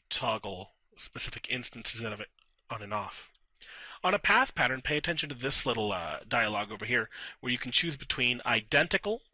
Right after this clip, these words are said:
uh, instances or identical clones, and, uh, clones that follow the path direction, so clones that turn their angle according to the angle of the path. And you can see that, uh,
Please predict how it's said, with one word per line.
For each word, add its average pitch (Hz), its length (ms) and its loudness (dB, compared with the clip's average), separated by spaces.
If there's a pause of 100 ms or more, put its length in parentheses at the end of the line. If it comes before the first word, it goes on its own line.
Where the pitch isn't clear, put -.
uh, 131 480 2
instances 156 520 -2
or 120 140 4
identical 147 380 4
clones, - 560 -2 (400)
and, 107 340 2
uh, 95 380 -2
clones 147 320 0
that 135 120 -4
follow 135 280 0
the 117 80 -8
path - 420 4
direction, 135 480 0
so - 160 0
clones 143 320 -4
that - 160 0
turn 147 300 -2
their 117 240 0
angle 202 480 4 (400)
according 127 720 -2
to 117 440 -4 (360)
the 117 140 0
angle 104 460 0 (400)
of 113 220 0
the 110 80 -6
path. 117 360 6
And 98 120 -12
you 90 100 -12
can 95 140 -10
see - 260 0
that, 98 180 -6
uh, 92 340 -6